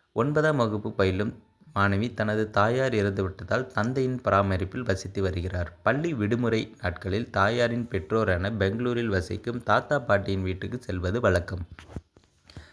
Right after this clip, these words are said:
கடந்த டிசம்பர் நாலாம் தேதி பெங்களூரு சென்றபோது, தனது பேத்தியான அந்த மாணவியை தாத்தா மிரட்டி பாலியல் வன்கொடுமை செய்துள்ளார். இதற்கு அந்த மாணவியின் சித்தியும் உடந்தையாக இருந்துள்ளார். பின்னர் பேத்தியின்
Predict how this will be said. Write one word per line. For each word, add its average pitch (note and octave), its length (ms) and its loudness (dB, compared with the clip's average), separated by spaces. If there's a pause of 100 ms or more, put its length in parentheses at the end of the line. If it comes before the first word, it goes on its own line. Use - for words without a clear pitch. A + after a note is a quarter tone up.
கடந்த B2+ 300 4
டிசம்பர் A#2+ 460 2
நாலாம் G#2+ 320 4
தேதி F#2+ 260 2 (1160)
பெங்களூரு C#3+ 560 2
சென்றபோது, F#2+ 640 2
தனது A2 320 0
பேத்தியான A#2+ 720 0
அந்த G2 260 0
மாணவியை G2 500 2
தாத்தா A2 380 2
மிரட்டி G2+ 380 0 (100)
பாலியல் B2 400 4
வன்கொடுமை G2+ 500 2
செய்துள்ளார். F2 600 -2 (140)
இதற்கு A#2 460 -2
அந்த F#2+ 260 2
மாணவியின் A2 500 0
சித்தியும் B2+ 540 -4
உடந்தையாக F#2+ 540 0
இருந்துள்ளார். E2+ 540 0 (440)
பின்னர் C3+ 420 -4
பேத்தியின் C#3+ 480 0